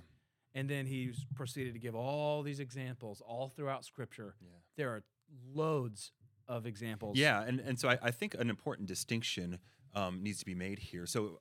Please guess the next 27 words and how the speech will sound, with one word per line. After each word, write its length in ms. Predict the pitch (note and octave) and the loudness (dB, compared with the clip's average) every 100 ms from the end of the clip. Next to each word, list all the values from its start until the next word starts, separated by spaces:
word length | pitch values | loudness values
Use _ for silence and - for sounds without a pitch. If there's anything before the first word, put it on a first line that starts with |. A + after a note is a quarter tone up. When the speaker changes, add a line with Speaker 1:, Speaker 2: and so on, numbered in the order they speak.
| - G2+ | -14 -12
Speaker 2:
I, 160 | - | -4
I 40 | A2 | -2
think 160 | A2 | -2
of 80 | F#2 | -2
Romans 240 | G2 F#2+ F2+ | -2 -2 -6
ten 180 | - F2+ | -6 -6
two, 260 | - E2 E2 | -6 -8 -2
Speaker 1:
Mm. 180 | C3 G2+ - | 0 0 2
Speaker 2:
where, 200 | G2 F#2+ | 0 0
where 140 | G2+ | -2
Paul, 280 | - A2+ G2+ | 0 2 2
and 100 | G2 | 0
here 240 | A2 F#3 | 0 2
he's 160 | A#2+ G#2 | 2 2
talking 320 | G#2 G2 - | -2 -4 -4
about 320 | E2+ F2 E2+ - - - - | -6 -4 -6 -6 -6 -6 0
Judaizers, 680 | C3+ G#2+ E2 D#2 E2 E2+ | 2 2 -2 -6 -8 -8
but 180 | - G#2+ | -6 -8
he, 140 | - - | -8 -10
he 120 | - | -6
says 240 | A2+ A#2 G2 | -4 -2 -2
they 80 | G#2 | -2
have 160 | G#2 | -2
a 100 | F#2+ | -2
zeal 560 | F2+ F2 G#2 B2+ C#3+ D3 | -2 0 2 4 4 2
for 300 | - - G#2 | 0 -4 -4
God, 500 | - F2+ F2+ F#2 A2 | -2 -4 -2 -4 -6